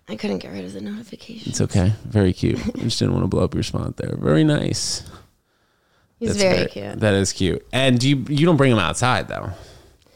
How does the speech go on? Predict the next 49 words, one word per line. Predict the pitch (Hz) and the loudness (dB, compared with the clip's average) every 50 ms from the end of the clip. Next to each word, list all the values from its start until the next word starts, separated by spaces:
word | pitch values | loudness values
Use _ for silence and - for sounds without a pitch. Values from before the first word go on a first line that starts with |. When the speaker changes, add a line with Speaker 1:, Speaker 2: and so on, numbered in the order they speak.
| _ _ - | _ _ -2
Speaker 2:
You | - 240 | 2 4
said | |
he's | |
Speaker 1:
No, | 254 262 247 233 | 4 6 6 4
Speaker 2:
like | 226 226 | 4 4
a | 214 | 4
Speaker 1:
but | - - | 4 2
he, | - 190 - | 2 4 4
Speaker 2:
dog. | |
Speaker 1:
like, | 233 233 233 240 233 - | 6 6 4 4 2 0
is, | 220 214 202 - | -2 -4 -4 -2
like, | - 202 196 196 - - - - - - _ _ _ | -2 -2 -2 -2 -4 -12 -14 -16 -20 -20 _ _ _
he, | 220 214 226 220 | -8 -4 -2 0
like, | 214 208 202 202 196 | 0 0 -2 -2 0
loves | 185 185 185 180 175 180 180 165 | 2 4 4 4 4 2 -2 -4
getting | 160 170 170 165 165 165 | -2 -2 0 0 -2 -2
outside. | 160 69 - - - - - 57 55 58 - 220 202 - - - _ - - - - | -4 -6 -6 -8 -8 -6 -4 -4 -2 -4 -4 -6 -10 -12 -16 -20 _ -20 -14 -6 -2
I'll | 269 330 403 | 2 2 4
let | 415 403 381 311 | 4 4 4 4
him | 269 | 4
out | 220 202 - | 4 2 2
sometimes. | - 190 175 180 180 180 170 175 180 - - - - - | 0 0 -2 0 0 0 0 -2 -2 -6 -10 -12 -14 -6
You | - - 233 | 0 2 4
know | 214 208 | 4 6
what | 202 196 | 4 4
I | 190 | 4
mean? | 190 190 | 4 2
Like, | 180 185 190 - | 2 2 2 4
I'll, | 180 180 180 - - - - - - - | 2 2 2 -2 -10 -20 -20 -20 -14 -8
'cause | - 226 214 | -6 -4 -2
he's | 247 247 214 220 | -2 -2 0 2
not, | 233 226 220 214 - | 4 4 4 2 0
like, | 190 180 175 - 190 185 | -2 -4 -4 -6 -10 -6
doing | 175 170 170 170 170 165 | -4 -2 0 0 0 0
anything | 165 165 - - 190 175 | -2 -4 -4 -6 -8 -8
crazy. | 170 - - - 170 - 185 | -6 -6 -8 -8 -8 -8 -8
He's | 170 | -8
not | 180 - - - | -6 -8 -8 -8
going | 170 175 180 190 - | -8 -8 -8 -8 -10
very | 190 - - - | -10 -10 -12 -12
far. | - - - - - | -14 -16 -16 -10 -4
Speaker 2:
Yeah, | - 165 - - | -2 -2 0 2
I | 127 151 | 4 4
don't | 202 240 247 | 6 6 6
think | 226 254 240 220 | 6 6 6 8
in | 185 170 | 8 8
New | 160 | 8
York | 160 156 147 135 | 8 6 6 4
City, | - - 147 147 139 123 107 101 98 98 | 2 2 2 4 4 4 4 4 2 0